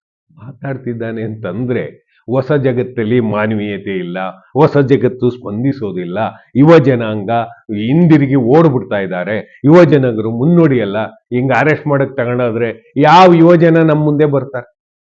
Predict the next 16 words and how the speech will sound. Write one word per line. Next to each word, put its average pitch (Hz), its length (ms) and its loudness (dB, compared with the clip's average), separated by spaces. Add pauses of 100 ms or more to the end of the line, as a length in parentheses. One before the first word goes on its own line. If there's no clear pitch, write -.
(520)
ಒಬ್ಬ 110 360 -4
ಬಂದಿದ್ದಾನೆ, 95 1000 -8 (100)
ಅವನ 151 340 2
ಜೊತೆಯಲ್ಲಿ 110 440 -6
ಇನ್ನು 101 180 -6
ಒಂದೂವರೆ 139 640 0
ಕೋಟಿ 156 300 -2
ಜನ 117 200 -8 (580)
ವ್ಯೂವರ್ಸ್ 147 420 2
ಇದ್ದಾರೆ. 104 600 -8
ಅದ್ರ 123 200 -4 (260)
ಎಂಬತ್ತು 190 560 2
ಪರ್ಸೆಂಟ್ 139 520 -4
ಜನ 120 140 -2
ಯೂತ್ಸ್. 160 480 0 (1500)
ಅಂದ್ರೆ 139 380 2